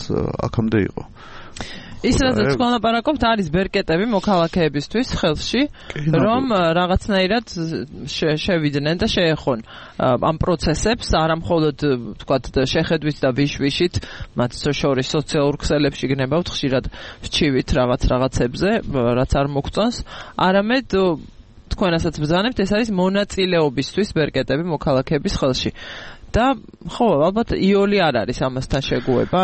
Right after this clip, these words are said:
Speaker 2: ეს
Speaker 1: ხო, იცით რა არის, ამ, და თქვენ, აი, იკითხეთ, მე ვეღარ გაგეცით პასუხი,
Speaker 2: ხო.
Speaker 1: რწმენაზე, რწმენაზე.
Speaker 2: ბევრს
Speaker 1: აა.
Speaker 2: ვლაპარაკობ დღეს რწმენაზე, მაგრამ მნიშვნელოვანია, როცა რაღაც საქმეს
Speaker 1: იცით რა არის,
Speaker 2: ენა
Speaker 1: ამ,
Speaker 2: მისდიო,
Speaker 1: მთელი
Speaker 2: ეს
Speaker 1: ამ,
Speaker 2: მძლავადია.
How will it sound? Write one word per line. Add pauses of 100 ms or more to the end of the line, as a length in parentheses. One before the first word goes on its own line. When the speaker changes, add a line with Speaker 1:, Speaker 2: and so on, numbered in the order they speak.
Speaker 2:
ეს
Speaker 1:
ხო, (100)
იცით
რა
არის,
ამ,
და
თქვენ,
აი, (160)
იკითხეთ,
მე
ვეღარ
გაგეცით
პასუხი,
Speaker 2:
ხო.
Speaker 1:
რწმენაზე,
რწმენაზე. (760)
Speaker 2:
ბევრს
Speaker 1:
აა.
Speaker 2:
ვლაპარაკობ (260)
დღეს
რწმენაზე,
მაგრამ
მნიშვნელოვანია,
როცა
რაღაც
საქმეს
Speaker 1:
იცით
რა
არის,
Speaker 2:
ენა
Speaker 1:
ამ,
Speaker 2:
მისდიო,
Speaker 1:
მთელი
Speaker 2:
ეს
Speaker 1:
ამ,
Speaker 2:
მძლავადია.